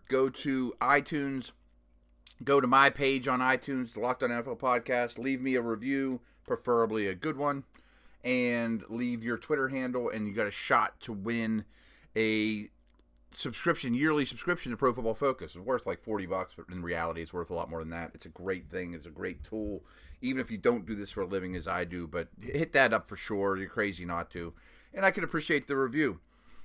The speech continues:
Um, in the meantime, tonight we have a game starting here in about an hour and a half. Um, we're not gonna harp on that 'cause probably by the time you listen to this, it'll already be going down. But I'm expecting a low-scoring affair.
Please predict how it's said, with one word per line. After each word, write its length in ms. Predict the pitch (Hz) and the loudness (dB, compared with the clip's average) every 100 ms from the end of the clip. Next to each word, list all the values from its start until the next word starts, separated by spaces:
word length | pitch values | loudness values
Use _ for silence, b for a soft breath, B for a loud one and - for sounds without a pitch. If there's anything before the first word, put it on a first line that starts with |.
| B B B B | B B B B
Um, 360 | 147 151 151 - _ - | 10 10 8 -2 _ -6
in 140 | 156 | -2
the 60 | 147 | -2
meantime, 800 | 151 175 220 226 214 135 117 110 | -2 -2 -2 0 4 4 4 -2
tonight 480 | - 131 139 202 143 | -4 -2 2 2 2
we 100 | 131 | 0
have 160 | 117 | 0
a 60 | 98 | 0
game 340 | 90 101 120 | -4 -2 -2
starting 380 | 143 - 110 101 | -4 2 2 2
here 160 | 107 107 | -2 -2
in 80 | 98 | 2
about 240 | 95 95 | 0 0
an 80 | 82 | -2
hour 160 | 90 | -6
and 100 | 87 | -6
a 40 | 82 | -6
half. 360 | - 95 - _ b b b b b b | -6 -6 -8 _ b b b b b b
Um, 400 | 131 135 131 127 - | 4 4 4 0 -2
we're 80 | 170 | 0
not 100 | 156 | 2
gonna 140 | 151 117 | 4 4
harp 260 | 143 131 | 6 6
on 140 | 123 110 | 4 4
that 240 | 123 - | 2 0
'cause 100 | 104 | -6
probably 220 | - 107 | 2 2
by 80 | 104 | 2
the 60 | 98 | 0
time 260 | 113 104 | 0 -2
you 80 | 98 | -2
listen 240 | 101 - | -4 -4
to 80 | 107 | -4
this, 220 | 117 - | -4 -2
it'll 180 | 104 92 | -2 0
already 320 | 90 92 90 | 0 -2 -4
be 100 | 87 | -8
going 340 | 82 98 90 82 | -4 -2 -2 -2
down. 400 | 110 117 120 131 | -2 0 -2 -2
But 120 | - | -2
I'm 160 | 120 135 | -2 -4
expecting 460 | - 180 180 196 | -4 -4 -2 -2
a 100 | 185 | -2
low-scoring 840 | 151 123 139 160 - - 147 156 160 | 0 4 6 4 -2 -4 -2 0 -4
affair. 580 | 151 127 123 123 127 | -6 0 2 4 2